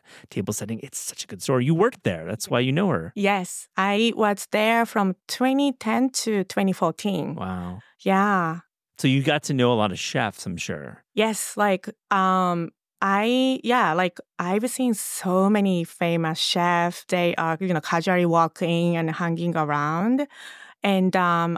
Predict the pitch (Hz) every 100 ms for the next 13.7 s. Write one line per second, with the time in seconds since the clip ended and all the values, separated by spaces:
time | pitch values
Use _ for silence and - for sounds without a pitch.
0 | - 214 262 - 494 294 254 277 359 370
1 | 262 214 226 240 226 214 202 202 180 -
2 | 190 208 233 196 170 170 165 - - -
3 | - 208 220 180 165 175 - 180 170 -
4 | - _ _ - 190 196 196 202 196 185
5 | 180 175 - _ _ _ _ - 220 220
6 | - - 175 160 - 175 175 254 - -
7 | - _ - 196 180 - 214 220 160 151
8 | 160 - 185 - 190 185 208 202 - 170
9 | - 185 175 180 170 160 151 196 208 220
10 | 220 220 - - - 175 180 175 190 175
11 | 170 - 160 156 170 170 165 160 160 165
12 | 196 - 214 202 208 190 175 165 156 -
13 | - - 170 175 175 170